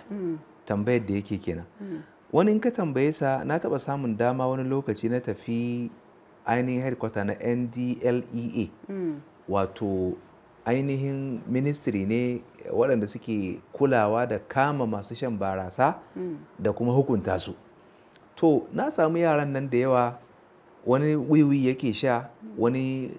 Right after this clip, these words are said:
Speaker 2: ga su nan dai
Speaker 1: Mm.
Speaker 2: abubuwa, wani ba ma abin da bai sha.
Speaker 1: Mm.
Speaker 2: Daga cikin tambayoyin da na yi musu, "Me ke kai ku zuwa ga waɗannan?"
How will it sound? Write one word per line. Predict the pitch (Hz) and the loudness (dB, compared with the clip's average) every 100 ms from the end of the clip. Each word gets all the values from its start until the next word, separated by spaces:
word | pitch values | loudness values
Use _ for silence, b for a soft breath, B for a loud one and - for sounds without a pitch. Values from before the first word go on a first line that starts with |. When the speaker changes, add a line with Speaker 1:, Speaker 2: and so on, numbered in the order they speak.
| 117 | 2
Speaker 2:
ga | 139 143 | 4 4
su | 208 | 2
nan | 196 190 | 2 4
dai | 185 185 - | 2 2 -2
Speaker 1:
Mm. | |
Speaker 2:
abubuwa, | 147 156 165 131 | 2 4 4 4
wani | 127 180 | 4 4
ba | 180 185 | 4 4
ma | 165 131 | 6 4
abin | 139 | 4
da | 127 | 4
bai | 113 | 4
sha. | 104 98 - - | 2 0 -2 -14
Speaker 1:
Mm. | 190 180 147 143 - - | -10 -8 -10 -14 -12 2
Speaker 2:
Daga | 123 143 | 4 4
cikin | - 214 | 2 0
tambayoyin | 214 208 214 214 | 4 6 6 6
da | 165 | 4
na | 156 | 4
yi | 175 | 2
musu, | 180 170 | 2 0
"Me | 143 135 | 0 -2
ke | 143 135 | -2 -4
kai | - 185 | 2 2
ku | 196 147 | 2 -2
zuwa | 143 147 123 | 2 2 4
ga | 117 | 6
waɗannan?" | 127 123 107 107 | 6 4 2 0